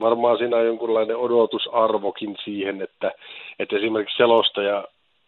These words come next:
ikään kuin on, on Suomen puolella siinä. Mut sitten taas se, että jos, jos niinku ruvetaan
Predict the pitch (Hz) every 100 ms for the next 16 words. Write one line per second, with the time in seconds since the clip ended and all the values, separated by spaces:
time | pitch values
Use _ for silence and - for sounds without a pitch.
0 | - 98 - 95 90 101 95 95 98 -
1 | - 120 110 - 110 110 104 98 113 104
2 | 104 98 98 - 98 95 - - - -
3 | - - 123 - 175 - - 127 127 -
4 | 151 143 143 127 - 147 123 143 127 135
5 | 135 135 - 131